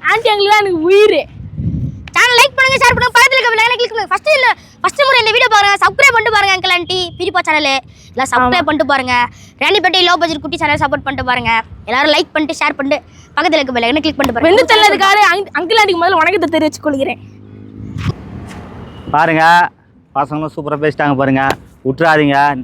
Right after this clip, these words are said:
Speaker 3: நிறைய வண்டி தரேன். இந்த வாரம் சுமோ வாரம், சுமோவை மையமாக கொண்ட திரைப்படங்கள் அட்டகாசமா பாருங்க. சுமோ வந்து திரைக்கதை, வசன, டைரக்ஷன் லோ பட்ஜெட் சரவணன்,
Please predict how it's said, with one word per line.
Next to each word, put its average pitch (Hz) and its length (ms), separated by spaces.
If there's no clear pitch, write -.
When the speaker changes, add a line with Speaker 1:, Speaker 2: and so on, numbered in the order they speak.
Speaker 3:
நிறைய 143 220
வண்டி 151 180
தரேன். 143 280
இந்த 247 140
வாரம் 320 540
சுமோ 320 300
வாரம், 311 480
சுமோவை 311 440
மையமாக 302 480
கொண்ட 294 160
திரைப்படங்கள் 330 760
அட்டகாசமா 196 680
பாருங்க. 196 220
சுமோ 226 280
வந்து 220 220
திரைக்கதை, 302 560
வசன, 302 240
டைரக்ஷன் 302 460
லோ 403 100
பட்ஜெட் 381 420
சரவணன், 330 420